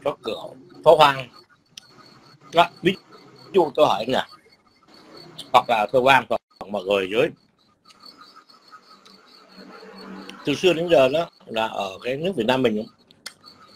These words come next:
rất nhiều người bị, ờ, phạm tội, phạm luật, chống đối nhà nước, trộm cắp,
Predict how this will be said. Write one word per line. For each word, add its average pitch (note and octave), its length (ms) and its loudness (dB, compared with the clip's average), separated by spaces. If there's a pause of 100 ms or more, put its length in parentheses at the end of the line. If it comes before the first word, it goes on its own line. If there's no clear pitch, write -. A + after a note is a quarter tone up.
(140)
rất - 180 2
nhiều C3 180 4
người A2+ 400 2 (1300)
bị, A#2 300 2
ờ, G#2+ 280 6 (1200)
phạm G2 240 2
tội, A2 260 6 (480)
phạm G#2+ 160 -4
luật, A2 180 4 (1120)
chống C3+ 180 -4
đối C3+ 160 4
nhà A#2+ 220 0
nước, C#3 240 6 (240)
trộm G2+ 160 -6 (120)
cắp, D#3 180 2